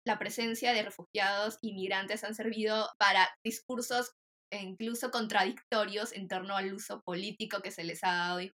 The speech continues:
por ejemplo, en las campañas, por un lado, criminalizándolos, ¿no? Y asociándolos mucho con un tema de inseguridad ciudadana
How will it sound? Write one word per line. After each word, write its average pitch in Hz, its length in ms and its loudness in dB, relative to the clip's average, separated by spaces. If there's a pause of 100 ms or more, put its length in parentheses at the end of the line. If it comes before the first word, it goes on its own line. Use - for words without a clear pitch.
por 165 80 -4
ejemplo, 175 300 -6
en 190 80 -4
las 185 140 -4
campañas, 175 640 -4 (420)
por 185 120 -2
un 196 140 -2
lado, 190 680 4 (280)
criminalizándolos, 233 960 4
¿no? 214 80 -2
Y 220 80 0
asociándolos 208 560 -4
mucho 220 320 -6
con 190 120 -6
un 190 180 -8
tema 196 260 -2
de 202 60 -2
inseguridad 175 560 -4
ciudadana 180 680 -2